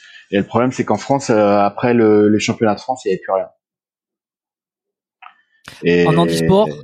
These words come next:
Speaker 2: tu faisais ça et puis ensuite, euh, bah, c'est
Speaker 1: Après
Speaker 2: qu'il
Speaker 1: le
Speaker 2: fallait que
Speaker 1: championnat
Speaker 2: t'attendes
Speaker 1: de
Speaker 2: l'année
Speaker 1: France,
Speaker 2: prochaine.
Speaker 1: euh, ouais, ouais.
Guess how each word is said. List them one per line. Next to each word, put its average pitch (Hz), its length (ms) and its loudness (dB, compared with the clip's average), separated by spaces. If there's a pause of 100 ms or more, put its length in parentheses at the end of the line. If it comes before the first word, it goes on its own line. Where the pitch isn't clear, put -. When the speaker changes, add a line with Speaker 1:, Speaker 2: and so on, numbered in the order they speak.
Speaker 2:
tu 143 80 -8
faisais 147 200 2
ça 185 400 0
et 143 60 2
puis - 140 -4
ensuite, 147 380 -2
euh, 120 580 -2
bah, 117 200 -2
c'est - 120 -6
Speaker 1:
Après 123 180 -4
Speaker 2:
qu'il 117 60 -2
Speaker 1:
le - 60 -10
Speaker 2:
fallait 123 140 -2
que 110 80 -2
Speaker 1:
championnat 104 100 2
Speaker 2:
t'attendes 143 80 2
Speaker 1:
de - 20 0
Speaker 2:
l'année 123 180 2
Speaker 1:
France, 135 120 -2
Speaker 2:
prochaine. 101 140 0
Speaker 1:
euh, 95 440 2 (300)
ouais, 90 80 -4 (100)
ouais. 92 140 0